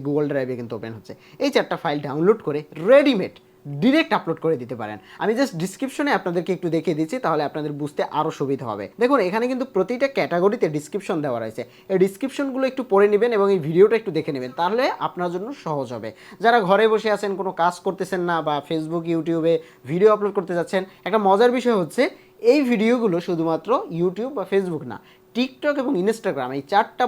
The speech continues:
প্ল্যাটফর্ম, চারটা প্ল্যাটফর্মে আপলোড দিলে আপনি কিন্তু এখান থেকে সাকসেস হবেন হান্ড্রেড পার্সেন্ট, কারণ এগুলো ইউনিক ভিডিও। আমি সেভাবেই টার্গেট করে ভিডিওগুলো বানাচ্ছি। So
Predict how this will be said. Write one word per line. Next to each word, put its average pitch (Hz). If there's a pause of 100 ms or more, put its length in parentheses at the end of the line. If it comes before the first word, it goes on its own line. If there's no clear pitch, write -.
প্ল্যাটফর্ম, 147 (300)
চারটা 196
প্ল্যাটফর্মে 226 (140)
আপলোড 214
দিলে 175 (180)
আপনি -
কিন্তু 151 (140)
এখান 139
থেকে 147 (120)
সাকসেস 147
হবেন 165 (100)
হান্ড্রেড 156
পার্সেন্ট, 120
কারণ 139
এগুলো 165 (400)
ইউনিক 233 (100)
ভিডিও। 135 (260)
আমি 165 (100)
সেভাবেই 202
টার্গেট 143
করে 185 (100)
ভিডিওগুলো 143 (100)
বানাচ্ছি। 117 (140)
So 233